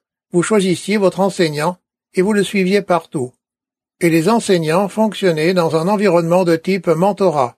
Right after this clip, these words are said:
avec leurs disciples, leurs étudiants, leurs élèves, leurs mathétès. Alors ces gens, des milliers d'entre eux, s'étaient identifiés à Jésus,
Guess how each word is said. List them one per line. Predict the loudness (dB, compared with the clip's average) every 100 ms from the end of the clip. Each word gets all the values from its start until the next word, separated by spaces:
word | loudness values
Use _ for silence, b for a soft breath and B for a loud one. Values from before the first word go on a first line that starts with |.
| _ -4
avec | 0 0 2
leurs | 0
disciples, | 0 -2 -4 -4 -10 -16 _ _ -2
leurs | 0 0
étudiants, | -2 -2 -2 -2 -4 _ _ _ -2
leurs | 0 2
élèves, | 2 4 2 -2 -10 _ _ _ _ _
leurs | -2 0 0
mathétès. | -2 0 0 0 -2 -6 -18 -20 _ _ _ _ _ _
Alors | 0 0 0
ces | -4 -2
gens, | -2 -4 -6 _ _ _
des | -2
milliers | 0 2 0
d'entre | 0 -6 -2
eux, | -2 -2 _ _ _ _
s'étaient | -2 0 -2
identifiés | 0 0 2 0 2 0
à | 2
Jésus, | 2 2 -2 -4